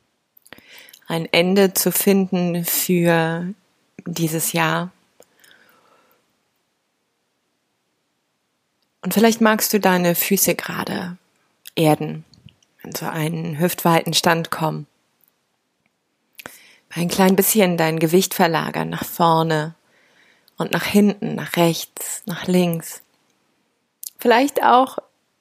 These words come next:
etwas nach oben und etwas nach unten.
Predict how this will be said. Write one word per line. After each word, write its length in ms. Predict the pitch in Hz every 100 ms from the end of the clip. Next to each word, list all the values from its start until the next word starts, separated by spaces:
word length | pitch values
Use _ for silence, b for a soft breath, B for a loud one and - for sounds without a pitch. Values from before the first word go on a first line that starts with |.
| _ _ _ _
etwas 320 | 233 294 -
nach 220 | 262 - -
oben 420 | 190 190 180 170
und 340 | 160 151 147 - _ _ _ _ _ _ _ _ _ -
etwas 340 | 175 180 -
nach 240 | 180 - -
unten. 540 | 170 - 160 151